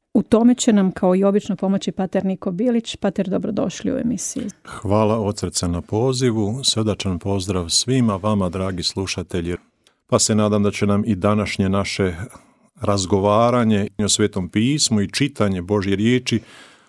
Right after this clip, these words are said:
Speaker 2: pomoći da upravo važnu temu slobode dodirnemo.
Speaker 1: Došli smo do poslanice Galačanima. Zašto poslanice Galačanima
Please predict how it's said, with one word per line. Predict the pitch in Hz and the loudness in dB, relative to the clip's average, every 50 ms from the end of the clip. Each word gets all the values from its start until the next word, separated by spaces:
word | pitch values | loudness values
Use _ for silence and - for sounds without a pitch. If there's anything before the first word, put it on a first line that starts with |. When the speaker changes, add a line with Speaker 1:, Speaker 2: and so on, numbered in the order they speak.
| _ _ - | _ _ 0
Speaker 2:
pomoći | - 127 127 127 117 117 - 113 | 2 4 4 4 2 0 0 0
da | 107 117 | 2 2
upravo | 123 113 117 117 117 113 107 101 - | 2 2 0 0 0 0 0 -2 0
važnu | 104 104 107 113 113 107 98 104 98 | 0 2 2 4 2 0 0 -2 -2
temu | - - 104 104 107 104 104 98 82 | 0 2 2 4 4 2 0 -2 -2
slobode | - - 98 98 92 80 95 98 101 87 85 95 90 95 - | -2 -2 0 -2 0 0 0 0 0 0 -2 -4 -4 -4 -8
dodirnemo. | 101 87 90 82 76 76 78 76 71 78 76 71 73 73 73 71 73 - - - - _ _ _ _ _ - - _ _ _ _ _ _ _ _ _ _ _ _ _ - | -6 -6 -4 -4 -4 -6 -6 -8 -8 -8 -8 -10 -10 -12 -12 -14 -14 -16 -18 -20 -20 _ _ _ _ _ -20 -20 _ _ _ _ _ _ _ _ _ _ _ _ _ -8
Speaker 1:
Došli | 185 180 196 214 208 - - 220 214 | -4 -2 0 0 0 0 -2 -2 -2
smo | - - 214 196 180 | 0 0 0 0 0
do | 170 175 | -2 -4
poslanice | - - - 185 180 - - - 185 185 185 170 - - 190 190 | -4 -4 -4 -2 -2 -2 -2 -2 -2 -2 -2 -4 -4 -4 -6 -4
Galačanima. | 175 202 - - - - 180 - - - - - 214 - 226 233 214 175 165 - _ _ _ _ _ _ _ _ - | -4 -4 -6 -6 -8 -8 -10 -10 -10 -8 -6 -4 -4 -4 -4 -6 -6 -8 -12 -16 _ _ _ _ _ _ _ _ -12
Zašto | 180 165 - 190 190 190 185 - - - - 262 294 302 - | -10 -6 -4 -4 -4 -4 -6 -10 -12 -10 -6 -6 -6 -6 -4
poslanice | - 226 220 - 269 247 240 233 - 233 214 | -6 -4 -4 -2 -2 0 0 -2 -2 -6 -6
Galačanima | 214 214 214 214 220 220 - - 247 220 220 214 208 202 196 190 | -4 -4 -4 -4 -4 -6 -6 -6 -4 -2 -2 0 0 -2 -2 -4